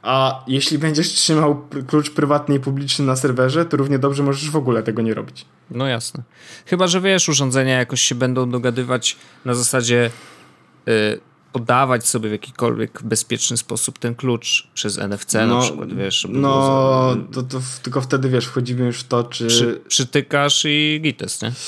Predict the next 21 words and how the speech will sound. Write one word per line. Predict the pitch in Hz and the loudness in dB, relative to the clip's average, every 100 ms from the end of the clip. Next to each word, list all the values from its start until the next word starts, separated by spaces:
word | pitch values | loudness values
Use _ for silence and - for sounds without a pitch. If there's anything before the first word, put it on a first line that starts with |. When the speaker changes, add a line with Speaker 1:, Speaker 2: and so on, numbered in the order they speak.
| - - - - - | -10 -8 -10 -12 -14
Speaker 1:
To | - | -12
wchodzimy | 123 151 135 | -2 2 4
do | 131 | 2
tego, | 123 120 127 | 2 0 -2
czy | - 123 123 123 - | 0 2 2 0 -4
komunikacja | - 117 113 127 127 | -2 0 2 0 0
N | 110 | 0
F | 110 | 0
C | - 120 117 | -2 0 2
jest | 110 - | 0 -2
na | 110 | -6
tyle | - 123 | -2 -2
bezpieczna, | 104 - 113 120 113 | -2 -6 -6 -2 -4
że | |
powierzyłbyś | 113 113 113 113 104 107 - | -4 -4 -4 -2 -2 -4 -4
wysyłanie | 110 107 113 110 | -4 -4 -2 0
Speaker 2:
No, | 110 | 0
Speaker 1:
prywatnego | - 107 | 0 0
Speaker 2:
skoro | 123 127 | 2 2
Speaker 1:
klucza. | - | 4
Speaker 2:
płacimy, | 139 123 - 113 107 127 | 2 2 2 2 2 0